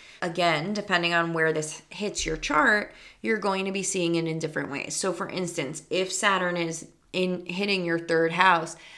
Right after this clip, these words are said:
you're gonna be growing in the areas of communication and learning. If this hits your seventh house, it's going to be affecting you, and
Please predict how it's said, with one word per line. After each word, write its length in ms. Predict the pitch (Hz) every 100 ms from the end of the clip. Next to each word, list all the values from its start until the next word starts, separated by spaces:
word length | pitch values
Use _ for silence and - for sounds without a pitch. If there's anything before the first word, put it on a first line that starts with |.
| -
you're 140 | - 180
gonna 240 | 185 190
be 120 | 190
growing 560 | 175 160 160 160 170 170 -
in 120 | 170
the 120 | 170
areas 340 | 156 156 156
of 160 | 156 156
communication 680 | - 165 151 151 147 151 151
and 100 | 151
learning. 420 | 151 139 82 71 - - - - -
If 200 | 117 -
this 200 | 175 170
hits 220 | 165 -
your 80 | 170
seventh 400 | - 208 175 160
house, 300 | 160 165 -
it's 100 | 170
going 240 | - 175 170
to 40 |
be 200 | 165 165 170
affecting 440 | 170 156 151 175
you, 160 | 180 180
and 240 | 165 156